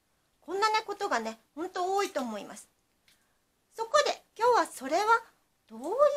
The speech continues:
ことが原因かなというのを、まずご説明をしてみようと思います。このトルソーちゃん、長襦袢ではね、なかなか中の構造を見てもらいにくいので、今日は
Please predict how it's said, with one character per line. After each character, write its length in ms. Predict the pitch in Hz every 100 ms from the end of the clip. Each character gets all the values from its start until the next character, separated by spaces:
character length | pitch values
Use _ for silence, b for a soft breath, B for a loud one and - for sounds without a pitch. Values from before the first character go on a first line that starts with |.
| 539 494
こ 80 | 403
と 160 | 359 320
が 180 | 294
原 180 | 254 277
因 200 | 294 294
か 160 | 294 285
な 240 | 311 320 - _
と 60 | 415
い 300 | 415 453 453
う 40 |
の 220 | 339 294
を、 80 | 359 - _
ま 200 | 254 370
ず 180 | 453 - -
ご 60 |
説 300 | 277 262 262
明 200 | 240 226 262
を 60 |
し 100 | -
て 100 | -
み 80 | 370
よ 120 | 320
う 20 | 294
と 100 | 247
思 160 | 226
い 80 | 214
ま 120 | 202
す。 140 | 240 - _ _ _ _ _ _ _ _ _ _
こ 100 | 466
の 80 | 494
ト 60 | 508
ル 140 | 539 523
ソ 140 | 403
ー 40 | 285
ち 100 | -
ゃ 20 |
ん、 40 | - _
長 180 | 262 320
襦 60 | 466 508 571 523
袢 60 |
で 80 | 370
は 120 | 240
ね、 200 | 208 240 b b b
な 100 | 311
か 160 | - 440
な 140 | 480
か 240 | 494 - - _ -
中 260 | 311 440 466
の 120 | 453
構 200 | - 262
造 160 | 226
を 260 | 202 220 320 - _
見 120 | 262
て 160 | - 392
も 200 | 208 220
ら 180 | 277 415
い 80 |
に 140 | 427 440
く 120 | 415
い 100 | 440
の 140 | 359 208
で、 180 | 269 320 _ _ _
今 200 | 415 403
日 60 | 285
は 180 | 359